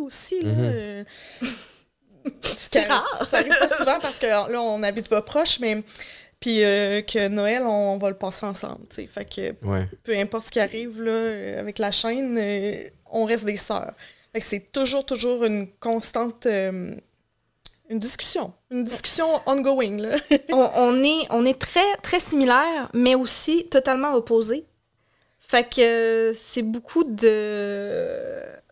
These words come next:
Speaker 3: c'est ça. Faut se mettre dans la peau de l'autre.
Speaker 2: Ça a été
Speaker 3: Euh,
Speaker 2: quoi,
Speaker 3: des fois,
Speaker 2: mettons,
Speaker 3: c'est
Speaker 2: votre
Speaker 3: pas facile.
Speaker 2: Ça a été quoi, mettons, votre plus gros, euh, obstacle ?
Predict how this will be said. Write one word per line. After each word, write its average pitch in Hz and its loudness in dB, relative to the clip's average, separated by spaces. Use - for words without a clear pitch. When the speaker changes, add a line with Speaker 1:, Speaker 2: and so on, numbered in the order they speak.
Speaker 3:
c'est 226 -8
ça. - -4
Faut 233 -10
se - -2
mettre 254 2
dans 240 6
la 220 6
peau 220 -4
de 226 -8
l'autre. 269 -2
Speaker 2:
Ça - 2
a - 4
été - 4
Speaker 3:
Euh, 220 -2
Speaker 2:
quoi, 190 4
Speaker 3:
des 139 6
fois, 147 6
Speaker 2:
mettons, - 6
Speaker 3:
c'est 127 6
Speaker 2:
votre 277 2
Speaker 3:
pas - -10
facile. - -4
Speaker 2:
Ça 131 4
a - 4
été 127 2
quoi, 175 2
mettons, 139 2
votre 120 2
plus - -6
gros, 110 2
euh, 107 2
obstacle ? 127 0